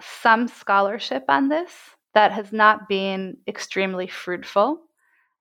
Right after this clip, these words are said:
Um, I also looked during, while working on my book, I looked at some Persian texts of the same period, um, and I did not find the same interest.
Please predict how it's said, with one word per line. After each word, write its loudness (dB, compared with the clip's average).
Um, -2
I 0
also -2
looked -4
during, -2
while 2
working -2
on 0
my -8
book, 2
I 0
looked -2
at -10
some 0
Persian -2
texts -6
of -2
the -10
same -12
period, 0
um, 0
and -2
I 0
did -2
not 2
find -4
the -12
same -4
interest. -4